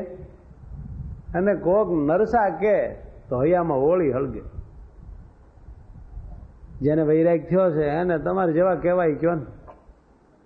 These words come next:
એવા રે એવા, અમે એવા, તમે કયો એવા.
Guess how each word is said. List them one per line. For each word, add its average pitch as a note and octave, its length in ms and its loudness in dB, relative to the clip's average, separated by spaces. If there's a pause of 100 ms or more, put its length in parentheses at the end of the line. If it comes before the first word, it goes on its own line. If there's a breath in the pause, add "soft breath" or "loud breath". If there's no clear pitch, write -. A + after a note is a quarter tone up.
(420)
એવા A3 260 6
રે G#3 120 4
એવા, G3+ 320 4
અમે G3 180 2
એવા, G3+ 340 2
તમે D#3+ 280 0
કયો F#3 260 2
એવા. G#2 260 0